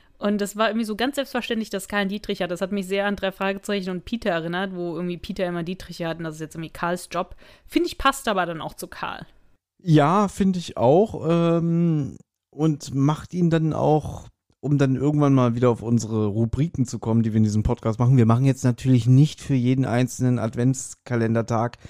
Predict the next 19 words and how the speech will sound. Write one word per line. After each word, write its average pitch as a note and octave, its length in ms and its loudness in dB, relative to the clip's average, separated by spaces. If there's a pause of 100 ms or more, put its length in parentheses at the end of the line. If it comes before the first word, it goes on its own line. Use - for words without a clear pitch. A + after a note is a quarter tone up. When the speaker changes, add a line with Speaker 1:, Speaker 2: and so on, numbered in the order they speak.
(340)
Speaker 2:
unsere A#2+ 300 2
Rubriken. A#2+ 800 2
Also G#2+ 340 -4 (460)
die C3 100 -6
Arbeit A#2+ 240 0
machen B2+ 160 2
wir C#3+ 40 6
uns B2+ 100 -2
nicht, C3 120 -2
dass A#2 100 -2
wir A#2+ 60 0
uns A2+ 100 0
hier A#2+ 160 0
jetzt, - 360 -6
äh, B2 320 -4
immer B2 240 0
drei A2 240 0
Worte C3+ 360 2
oder A2+ 440 2